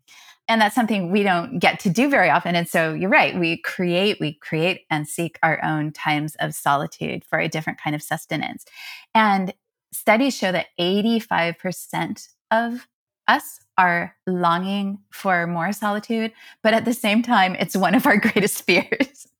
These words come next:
And I experienced that myself. So I seek solitude. It's one of my regular,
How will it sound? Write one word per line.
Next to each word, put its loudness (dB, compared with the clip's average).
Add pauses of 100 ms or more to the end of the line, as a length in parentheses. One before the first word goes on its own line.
(400)
And 6
I 6
experienced 0
that 2
myself. 0
So 2
I 4
seek -2
solitude. 0
It's -10
one -2
of -4
my -2
regular, -4